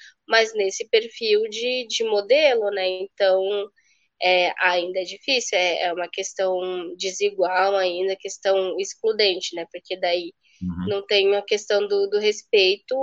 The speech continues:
Speaker 1: a, aos, aos fenótipos, aos tipos de corpos, né? Então, que nem, nem todo mundo é magro, né? Sabe que tem toda uma questão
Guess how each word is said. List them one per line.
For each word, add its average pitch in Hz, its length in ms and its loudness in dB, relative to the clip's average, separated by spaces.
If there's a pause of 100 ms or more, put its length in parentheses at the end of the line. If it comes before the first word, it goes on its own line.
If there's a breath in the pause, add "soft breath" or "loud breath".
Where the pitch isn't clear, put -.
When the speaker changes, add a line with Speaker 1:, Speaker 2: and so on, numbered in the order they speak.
(400)
Speaker 1:
a, 220 840 2
aos, 220 600 -4 (680)
aos 208 220 0
fenótipos, 226 800 4
aos - 240 2
tipos 240 460 -2
de 233 120 -4
corpos, 196 560 -2
né? 175 200 -6
Então, 190 400 -8
que 202 80 -6
nem, 208 240 0 (120)
nem 262 280 2
todo 285 200 -2
mundo 311 260 -4
é 359 80 0
magro, 311 400 2
né? 214 260 0
Sabe 202 280 -4
que 220 120 -4
tem 214 300 -4
toda 208 260 -4
uma 262 180 -4
questão 262 640 0